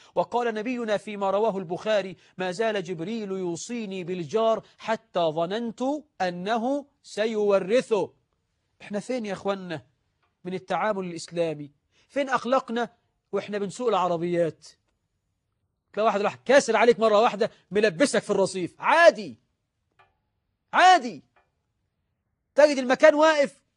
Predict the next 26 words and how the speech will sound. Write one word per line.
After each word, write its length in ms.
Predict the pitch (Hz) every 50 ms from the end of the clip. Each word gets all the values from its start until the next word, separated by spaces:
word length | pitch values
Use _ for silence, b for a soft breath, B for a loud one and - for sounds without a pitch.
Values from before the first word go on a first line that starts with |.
| _ _ -
السيارات 340 | - - 247 277 311 285 -
كلها 220 | 277 277 294 294
واقفة، 420 | 294 311 294 - - 285 294 277 b b b b b b
وراك 280 | 202 240 285 302 -
سيارة 500 | - - 254 240 247 269 285 285 254 247
نقل 300 | 240 277 269 - - 226
ولا 220 | 220 220 226 220 214
ميكروباص 580 | 214 208 - 220 226 214 254 269 277 - -
والكلاكس 480 | 220 220 190 - 254 294 294 - - 269
على 220 | 254 233 254 254
آخره، 420 | 277 320 - - 277 294 277 - B B B
يصيبك 340 | 233 240 - 311 311 294 226
بالصمم. 600 | 196 247 - - - 302 311 320 294 220 151 117 _ _ _ _ _ _ _ -
أه، 100 | - - _ _ -
يا 160 | 185 226 285
أخي، 240 | - - 240 - - _ _ -
هل 160 | - 180 220
هذه 240 | 277 320 277 277 294
معاملة 420 | 285 277 254 277 285 330 320 277 -
الإسلام؟ 600 | 277 277 240 - 240 285 320 330 311 240 180 151 _ _ _ _ _ _ _ _ _ _ _ _ _ _ _ _ _ _ _ _ _ _ _ _ _ b b b
يا 100 | 233 262
أخي، 140 | 294 285 294
هل 160 | 269 277 285
أمرك 340 | 302 330 320 311 285 277 -
الإسلام 500 | 277 277 277 247 - 254 320 320 302 277
بذلك؟ 600 | 269 262 220 285 311 320 311 311 - - - -